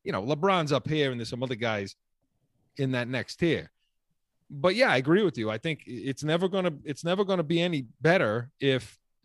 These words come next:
it just keeps going like this. And I don't know if Ainge, um, you know, Ainge is becoming part of the problem too right now by not making these moves, by not doing anything. And, and maybe he's being so damn stubborn because,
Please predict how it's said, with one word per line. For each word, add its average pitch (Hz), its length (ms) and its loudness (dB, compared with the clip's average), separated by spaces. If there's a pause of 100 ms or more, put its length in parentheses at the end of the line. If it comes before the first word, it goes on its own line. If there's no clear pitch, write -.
(100)
it 156 100 2
just 147 240 0
keeps - 240 -2
going 139 340 2
like 90 220 -8
this. 85 240 -10
And 120 120 -4
I 127 80 0
don't 147 140 -2
know 143 140 2
if 131 100 -2
Ainge, 135 500 -2
um, 127 400 4 (440)
you 160 100 0
know, 139 60 2
Ainge 165 220 4
is 160 100 2
becoming 147 380 -2
part 151 220 2
of 139 40 0
the 127 80 -2
problem 147 400 0
too 180 180 -2
right 120 240 0
now 113 240 -4
by 123 160 0
not 139 300 -2
making 139 400 0
these 120 180 -2
moves, 143 400 2
by 120 200 0
not 131 260 -4
doing 156 260 0
anything. 117 420 -4
And, 139 120 -4 (200)
and 151 120 0
maybe 196 280 6
he's 185 200 2
being 180 240 2
so 170 180 0
damn 156 240 0
stubborn 175 380 0
because, 139 640 2